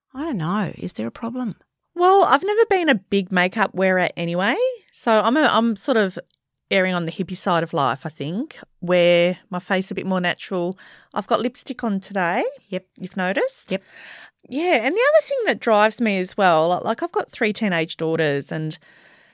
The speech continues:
Speaker 2: I just want them to feel okay about themselves. I just want them to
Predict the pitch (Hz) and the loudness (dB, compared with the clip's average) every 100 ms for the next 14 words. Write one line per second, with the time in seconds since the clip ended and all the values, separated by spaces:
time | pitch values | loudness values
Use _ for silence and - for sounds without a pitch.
0 | _ _ _ _ - 285 427 453 - - | _ _ _ _ -6 -2 0 -2 -4 -8
1 | - - - 269 254 254 226 240 - 196 | -12 -18 -2 0 2 2 2 -2 0 4
2 | 190 180 - 147 160 180 - 190 - 196 | 4 4 2 4 4 2 0 -2 2 4
3 | 233 440 427 - 202 220 - 202 - 196 | 4 4 2 -2 -2 -4 -4 -4 -2 -2
4 | 180 - 202 170 165 | -2 -2 2 2 0